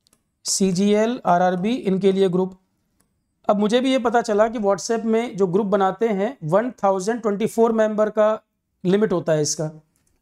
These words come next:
वन थाउजेंड ट्वेंटी फ़ोर इसका एक ही दिन में एक्सीड हो गया, दूसरे दिन इसका भी एक्सीड हो गया,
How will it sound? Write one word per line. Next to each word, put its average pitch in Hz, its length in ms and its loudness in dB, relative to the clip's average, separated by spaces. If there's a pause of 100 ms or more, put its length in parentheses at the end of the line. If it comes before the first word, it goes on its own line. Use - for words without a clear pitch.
वन 202 200 0
थाउजेंड 214 340 -2
ट्वेंटी 214 280 -4
फ़ोर 226 380 0
इसका 220 420 0
एक 175 160 -2
ही 214 60 0
दिन 220 140 2
में 226 120 0
एक्सीड 233 340 0
हो 226 100 2
गया, 226 240 -2
दूसरे 196 380 0
दिन 214 140 -2
इसका 196 220 0
भी 196 120 0
एक्सीड 190 280 -2
हो 180 120 0
गया, 175 160 -4